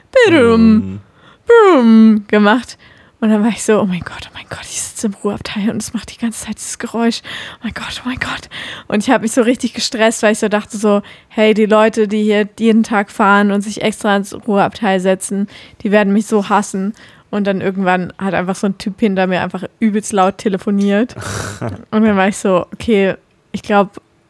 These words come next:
Speaker 2: man muss sich da nicht,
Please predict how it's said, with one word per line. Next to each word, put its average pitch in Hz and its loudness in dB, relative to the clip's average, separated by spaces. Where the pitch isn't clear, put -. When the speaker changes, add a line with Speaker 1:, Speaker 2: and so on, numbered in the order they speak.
Speaker 2:
man 190 -2
muss 202 2
sich 190 -6
da 190 -2
nicht, 185 -8